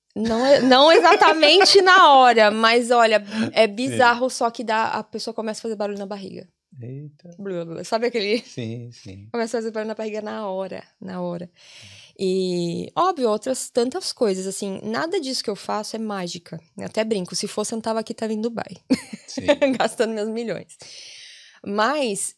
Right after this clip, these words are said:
Speaker 1: é, é muito, muito, muito poderoso, sabe? A, o poder dessas técnicas é muito grande. Hoje, atualmente, eu atuo em quatro pilares principais e tem umas ramificaçõezinhas, né, que é a acupuntura,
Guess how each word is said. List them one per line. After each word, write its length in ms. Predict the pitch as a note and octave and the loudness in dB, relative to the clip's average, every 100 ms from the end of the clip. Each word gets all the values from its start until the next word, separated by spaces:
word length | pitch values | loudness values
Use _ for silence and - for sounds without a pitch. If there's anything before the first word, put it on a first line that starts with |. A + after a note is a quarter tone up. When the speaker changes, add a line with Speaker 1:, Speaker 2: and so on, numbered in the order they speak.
| - | -2
Speaker 1:
é, 640 | G3 G3 F#3+ F#3 F#3+ F#3+ | 0 2 2 0 -2 -8
é 100 | - | -6
muito, 640 | A#3 B3 C#4+ G#4 - - E4+ | -4 -2 -2 -2 -6 -6 -4
muito, 440 | C#4 C4 F#4 G4+ | -2 -2 -4 -4
muito 220 | C4+ D4 - | -6 -6 -6
poderoso, 500 | B3 G#3+ F#3+ F3 F3+ | -6 -6 -6 -8 -8
sabe? 300 | A3+ C#4 B3+ | -8 -4 -4
A, 560 | G3+ - F3+ F3+ - _ _ _ | -2 -2 -4 -6 -10 _ _ _
o 60 | |
poder 440 | F3+ G#3+ G3 G#3+ E4+ | -10 -8 -4 -2 -2
dessas 320 | D#4+ - A#3 | -4 -8 -8
técnicas 540 | - G3 G#3 G3 G3+ F#3+ | -6 -6 -8 -10 -10 -8
é 40 | |
muito 260 | F#3+ F#3+ G3+ | -10 -10 -10
grande. 420 | F#3 E3+ E3 D#3 _ - - _ | -6 -6 -8 -12 _ -20 -20 _
Hoje, 220 | G3+ A#3+ | -2 0
atualmente, 520 | C#4 C#4 B3+ A#3 A#3+ | 0 0 -2 -4 -6
eu 80 | B3+ | -6
atuo 260 | A#3 A#3+ A#3 | -6 -6 -6
em 120 | A3+ | -6
quatro 440 | _ G#3+ G#3+ A3+ _ _ | _ -4 -4 -8 _ _
pilares 420 | - A3+ G3 G3 - | -6 -2 0 -2 -8
principais 580 | G#3 F#3+ - G3 G3 | -10 -10 -8 -6 -6
e 60 | F#3+ | -8
tem 160 | - G3 | -12 -8
umas 220 | F#3+ F#3+ | -8 -8
ramificaçõezinhas, 960 | F#3+ F#3+ - G3 - F#3+ F#3 A#3 C4 - A3 | -8 -8 -10 -12 -10 -10 -8 -8 -8 -12 -12
né, 140 | G3+ | -12
que 120 | - | -10
é 140 | F#3 - | -10 -8
a 80 | - | -10
acupuntura, 640 | F#3 - - F#3 A3+ D4 | -12 -14 -14 -10 -8 -8